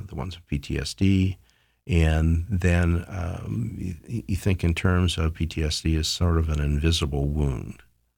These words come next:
and trying to get people to understand what that is,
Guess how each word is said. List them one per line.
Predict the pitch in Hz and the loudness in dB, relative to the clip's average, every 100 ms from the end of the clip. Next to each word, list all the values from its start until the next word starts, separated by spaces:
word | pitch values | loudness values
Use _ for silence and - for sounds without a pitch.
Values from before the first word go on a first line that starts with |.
| _ _ _ _ _ | _ _ _ _ _
and | 87 85 85 82 78 78 | 0 2 2 2 0 -2
trying | - 98 92 98 95 95 90 | -2 2 4 6 6 6 4
to | - 82 80 80 78 76 82 - _ _ _ _ _ _ _ _ _ - | 4 4 6 4 2 0 -2 -8 _ _ _ _ _ _ _ _ _ 0
get | 87 | 2
people | - 95 92 | 4 4 4
to | 85 - 82 | 2 0 2
understand | 80 78 - 87 90 | 2 2 4 6 6
what | 85 82 | 6 4
that | 82 82 | 4 6
is, | 87 85 82 | 6 4 2